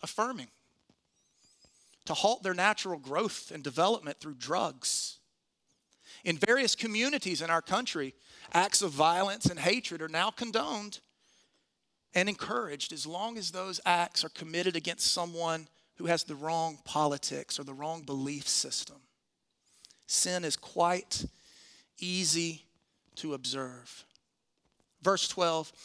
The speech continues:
"Therefore, just as sin came into the world through one man, and death through sin, and so death spread to all men because all sinned."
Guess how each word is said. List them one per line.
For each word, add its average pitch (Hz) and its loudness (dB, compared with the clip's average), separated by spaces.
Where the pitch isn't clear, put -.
"Therefore, 208 2
just 185 2
as 185 4
sin 170 2
came 202 2
into 214 -4
the 196 -2
world 185 0
through 156 -4
one 175 0
man, 123 -10
and 151 2
death 190 2
through 147 -4
sin, 131 -2
and - -14
so 160 -2
death 160 0
spread - -2
to 165 -10
all 170 0
men 165 -8
because 151 -4
all 151 -2
sinned." - -4